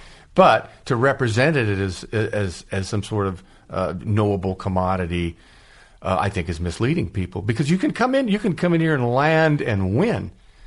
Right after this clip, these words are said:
just like you can go into Vegas and just drop a quarter in and, and, uh, and have things suddenly go your way. But more often than not, you're going to get lost and you're going to get, uh, thrown aside and,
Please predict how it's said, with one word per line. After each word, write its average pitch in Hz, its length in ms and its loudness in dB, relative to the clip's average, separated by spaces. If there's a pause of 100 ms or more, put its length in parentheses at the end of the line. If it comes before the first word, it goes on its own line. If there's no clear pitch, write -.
(160)
just - 140 -10
like 117 140 -4
you 117 80 -2
can 113 100 -4
go 113 140 2
into 107 120 0
Vegas 110 520 -4
and 90 120 -10
just 104 180 -10
drop 120 260 -4
a - 40 -12
quarter 131 460 -4
in 95 240 -4
and, 110 440 -10
and, 98 400 -10
uh, - 180 -14 (560)
and 95 100 -4
have 107 160 0
things 107 240 -2
suddenly 104 300 -2
go 104 180 0
your 101 160 -2
way. 120 260 -6
But 90 160 -6
more 185 260 2
often 110 300 0
than 90 160 -4
not, 131 420 -2 (340)
you're 107 120 -2
going 104 160 0
to 92 60 -4
get 82 200 -6
lost 95 640 0
and 87 220 -4
you're 85 120 -4
going 87 340 -6
to 95 100 -10
get, 87 460 -8 (420)
uh, 85 180 -4
thrown 98 640 -2 (360)
aside 90 720 -2
and, 80 360 -6